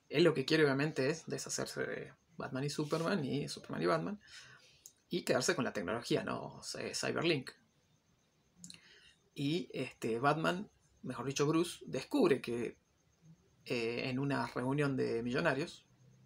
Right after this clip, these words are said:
eh, investigando ahí, que, eh, uno de los que estaba en la reunión hablaba de que podía conseguir cierta tecnología que él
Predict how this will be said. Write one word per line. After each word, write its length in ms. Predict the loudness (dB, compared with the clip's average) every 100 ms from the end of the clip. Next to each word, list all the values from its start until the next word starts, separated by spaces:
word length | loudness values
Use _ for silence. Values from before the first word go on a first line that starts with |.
| -20 -18 -18 -18 -20 -20 -20 -20 -20 -8
eh, 420 | -6 -4 -6 -10
investigando 720 | -8 -6 -6 -4 -2 0 0 -2
ahí, 240 | -2 -6 _ _ _ -20 -20 _ _ _ _ _ _ -2
que, 300 | 2 2 0 0
eh, 480 | 2 4 4 2 2
uno 280 | 2 2 4
de 80 | 4
los 160 | 0 -6
que 260 | -6 -4 -4
estaba 300 | 0 2 2
en 60 |
la 80 | 0
reunión 360 | -2 -2 0 2
hablaba 300 | 4 4 4
de 120 | 2
que 120 | -2
podía 320 | 0 2 2
conseguir 400 | 0 -2 0 0
cierta 240 | -2 -4 -2
tecnología 540 | -2 0 -2 0 -2
que 160 | -2 -2
él 200 | -2 -6